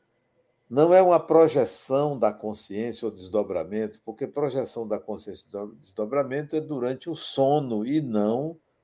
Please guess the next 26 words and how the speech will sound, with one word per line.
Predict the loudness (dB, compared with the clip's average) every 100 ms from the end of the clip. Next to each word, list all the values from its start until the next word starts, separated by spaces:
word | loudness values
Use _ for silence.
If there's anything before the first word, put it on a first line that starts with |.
| _
num | -10 0
acidente | 0 0 -8 -8 -4 -4 -4
ou | -8
num | -8 -14
coma. | -6 -4 -4 -10 -14 _ _ _ -20 _ _
A | -6
maioria | 2 4 6 4 0 -2 -2
dos | -2 -6
relatos | -2 -2 0 2 2 2 -2 -18 -18 -20 _ _ _ _ _
de | -10 -2
E | 2 0
Q | -2 -6
M, | -4 -4 -4 -8 -12 -18 _ _ _ _ _
como | -8 -4
é | -6
conhecido, | -6 -12 -16 -10 -8 -8
experiência | -12 -6 -6 -6 -12
de | -18
quase | -8 -6 -6 -8
morte, | -2 0 0 -4 -16 -20 _ _ _ _ _ _ _
eh, | 0 2 4 4 4 2 -2 -4 -4 -6
se | -6 -4 -2
dá | 6 10 10 8 6 0 _ _
por | -2 -2
pessoas | 0 -2 0 -2 2 4 2 -2
que | -4 -4